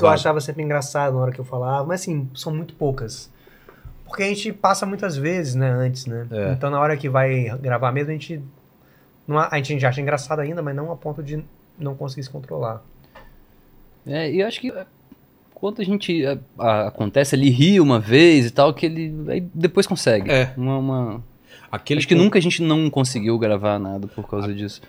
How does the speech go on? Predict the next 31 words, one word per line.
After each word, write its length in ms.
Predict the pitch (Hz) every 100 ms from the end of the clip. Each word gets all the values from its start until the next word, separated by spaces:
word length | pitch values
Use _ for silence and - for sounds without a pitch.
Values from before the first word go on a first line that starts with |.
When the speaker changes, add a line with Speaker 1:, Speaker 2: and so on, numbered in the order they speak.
| -
Speaker 2:
aquele 240 | 98 117
Speaker 3:
Algumas 240 | 127 135
cenas 280 | 127 151 165
foram 280 | - 185 180
difíceis, 500 | 151 - 135 127 120
acho 220 | 120 120
que 380 | - 131 120 110 -
Speaker 2:
Você 140 | - 110
lembra 180 | 107
de 60 | 98
alguma, 260 | 92 131 120
assim, 180 | -
que 80 | 127
Speaker 3:
Lembro, 440 | 135 139 139 135 131
lembro 800 | 131 143 143 147 143 131 123 120
de 100 | 127
uma 200 | 131 131
parada 360 | 127 120 131
que, 280 | 127 - 131 117 107 117 _ _ _ _ _ _ _ _
que 80 | 123
eu 40 |
ri 160 | 120 135
muito, 440 | 131 127 135 131
foi 1000 | 127 - 131 127 127 120 117 110 107 117 - _ - _ _ _ _ _ -
aquela 260 | 113 120 120
fala 500 | - 127 131 127 101
que 100 | 123
é, 140 | 120
que 80 | -
é 40 |
o 120 | 127